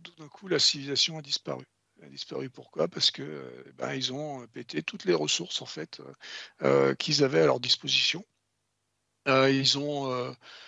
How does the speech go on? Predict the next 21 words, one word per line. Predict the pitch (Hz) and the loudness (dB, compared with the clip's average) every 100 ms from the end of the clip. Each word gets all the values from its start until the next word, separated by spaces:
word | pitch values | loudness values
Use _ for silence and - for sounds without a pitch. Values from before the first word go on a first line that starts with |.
| - - | -20 -2
euh, | - 71 76 | 0 2 0
utiliser, | 151 - 151 143 131 147 160 | -2 -2 0 2 4 6 6
euh, | 143 131 - 64 64 65 - - - - | 4 -2 -4 -6 -6 -8 -10 -12 -12 -12
toute | 160 - | -6 -2
la | 131 | -2
forêt, | - 151 170 233 - | -2 2 4 4 0
qui | - 131 | -8 -6
était | - 139 | 0 0
leur | 135 120 | 0 -2
ressource | 120 - 69 - | 2 2 4 4
essentielle, | - - - - 95 101 | 4 4 4 2 2 0
hein. | 170 147 | -6 -8
Donc | 113 123 | -10 -12
c'était | - 165 | -12 -12
de | |
la | 139 | -14
forêt | - 131 139 | -12 -8 -6
qui | - | -6
abritait | 127 123 113 143 135 | -6 -10 -4 -2 -2
de | |
quoi | - - 67 67 65 | -6 -6 -2 0 -2